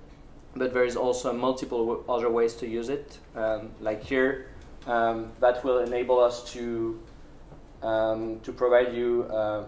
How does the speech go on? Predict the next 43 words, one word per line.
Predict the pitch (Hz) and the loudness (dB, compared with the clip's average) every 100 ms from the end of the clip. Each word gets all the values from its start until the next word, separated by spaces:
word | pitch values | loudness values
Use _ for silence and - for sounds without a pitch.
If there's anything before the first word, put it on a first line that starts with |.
| - | -8
with | 117 113 | -8 -6
great | 127 123 120 | 0 0 2
guides | 117 113 117 - | 0 0 -2 -10
to | - 113 107 104 | -12 -10 -10 -4
build, | 117 110 110 - | 2 2 0 -6
um, | 110 107 101 107 - - | -4 -4 -4 -10 -18 -16
Pinterest-like | - 143 135 135 123 120 117 - | -6 -6 0 -2 2 0 0 -4
experiences | - - 127 127 - 123 120 | -8 -2 0 -2 -2 -4 -4
where | 104 104 104 | -4 -4 -4
you | 107 | -6
type | 120 123 120 | -4 -2 -2
one | 131 127 | -4 -4
keyword | - 131 135 131 - 117 | -4 4 4 4 -2 -12
and | 110 | -6
then | 117 117 | -4 -4
you | |
get | 113 117 | -4 -6
suggested | - 113 113 120 104 | -6 -6 -6 -6 -8
the | 110 120 | -4 -2
other | 123 123 | -2 -4
keywords | - 120 123 123 - - - | -6 -2 0 0 -6 -10 -2
based | 123 117 | 0 0
on | 113 | -4
the | 117 | -6
first | - 123 120 - | -4 -6 -6 -2
one, | 143 151 - - - - - - - | -2 -2 -10 -16 -18 -20 -20 -20 -4
or | 120 123 127 120 | 2 4 6 4
the | 120 120 | 2 -4
kind | 117 131 123 | -2 -2 -2
of | 123 | -6
experience | - 127 123 120 | -10 -6 -6 -4
like | 120 113 | -6 -4
on | 117 | -8
Slack, | - 165 160 - - - - - - | 0 2 2 -4 -18 -20 -20 -20 -8
where | 117 113 | -4 -2
you | 113 | -2
can | 120 120 113 | -2 -4 0
type | 120 117 - - | 0 0 -4 -16
from | - 135 135 135 151 - - - | -2 4 6 4 -4 -14 -20 -12
and | 110 110 | -10 -2
then | 117 117 | 0 0
you | |
get | 110 107 104 - | -2 -2 -2 -12